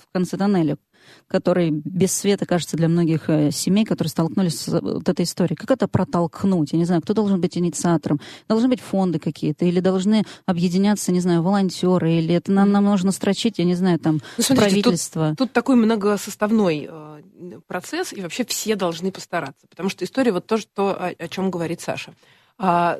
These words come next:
Speaker 2: значит, с-, самое главное, во-первых, э, вот есть какое-то количество родителей, да, которые могли бы, в принципе, договориться, что, «а давайте так, давайте после нашей смерти дети, например,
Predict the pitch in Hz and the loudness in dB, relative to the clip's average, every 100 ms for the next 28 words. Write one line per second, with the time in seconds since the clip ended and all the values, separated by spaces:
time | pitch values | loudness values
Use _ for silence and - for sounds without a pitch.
0 | - 190 190 - - _ - - 190 240 | -4 -6 -8 -16 -20 _ -10 -8 0 2
1 | 262 185 151 143 151 262 262 208 - 185 | 4 4 2 0 -2 2 2 0 0 0
2 | 175 175 165 190 220 196 240 - 220 214 | 2 2 2 0 -2 -2 -4 -2 -2 0
3 | 196 190 196 - 185 185 160 - - - | 0 -2 -4 -6 -4 -2 -4 -10 -14 -14
4 | 170 185 240 _ _ - 240 254 196 175 | -10 -10 -10 _ _ -6 2 4 4 4
5 | 208 220 165 - 185 143 - - - 151 | 4 4 2 2 2 0 -10 -14 -8 2
6 | 302 392 208 - 151 165 269 254 - 147 | 2 2 -2 -6 -4 0 0 0 -4 -4
7 | 165 202 - 196 - 190 175 165 - 180 | -2 -2 -2 -4 0 0 0 -4 -4 -4
8 | 156 - 165 147 - 156 160 156 | -4 -10 -10 -10 -10 -12 -8 -8